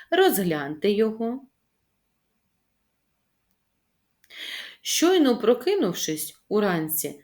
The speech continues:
ти мерщій дивишся у вікно. Яка сьогодні погода? Тепло чи холодно? Іде дощ чи сухо? Прогноз —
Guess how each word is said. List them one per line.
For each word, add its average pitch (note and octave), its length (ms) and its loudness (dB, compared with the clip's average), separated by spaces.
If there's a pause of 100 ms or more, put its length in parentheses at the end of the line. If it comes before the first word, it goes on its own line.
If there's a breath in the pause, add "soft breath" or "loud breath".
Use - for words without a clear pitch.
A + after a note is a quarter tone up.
(160)
ти G#3 160 4
мерщій G3+ 600 0
дивишся F3 540 0
у E3+ 80 0
вікно. E3 480 -4 (320 loud breath)
Яка D#4+ 240 4
сьогодні C4 460 0
погода? D#3 680 0 (200)
Тепло C4 360 4
чи A#3+ 160 -4
холодно? D#3 600 -2 (300 loud breath)
Іде A#3 280 6
дощ A3 400 0
чи - 160 -2
сухо? D3+ 720 -4 (1080 loud breath)
Прогноз — A3 840 6